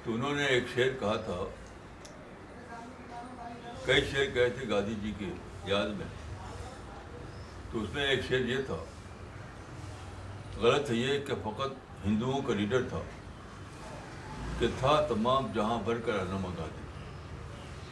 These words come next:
یعنی wrong to say that Gandhi was leader of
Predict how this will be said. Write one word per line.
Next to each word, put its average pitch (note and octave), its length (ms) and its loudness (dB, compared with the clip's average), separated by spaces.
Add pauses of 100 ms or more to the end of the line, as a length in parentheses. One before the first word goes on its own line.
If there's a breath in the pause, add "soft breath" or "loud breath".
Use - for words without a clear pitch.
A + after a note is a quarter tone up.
(640)
یعنی G#2 240 0 (480)
wrong B2+ 220 10
to C#3+ 140 -2 (220)
say D#3+ 120 8 (880)
that A#2 120 2
Gandhi A#2+ 320 4
was C3+ 120 6
leader B2 260 2
of B2 80 6